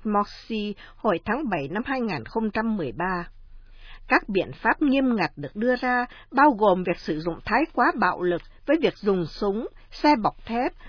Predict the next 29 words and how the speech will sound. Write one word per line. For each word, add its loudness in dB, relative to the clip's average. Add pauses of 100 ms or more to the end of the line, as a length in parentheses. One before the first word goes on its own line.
(100)
và 6 (120)
các 0
vũ -2
khí -4
khác, -4 (360)
làm 4
cho -2
hàng 0
trăm -2 (160)
người 0
biểu -4
tình -2
thiệt -6
mạng. -6 (720)
Hàng 0
ngàn 0
người -2
khác -6
đã -2
bị -2
bắt -8 (220)
và 0
bị 2
xét 0
xử -2
một -10
cách -4
gian 0
dối. -4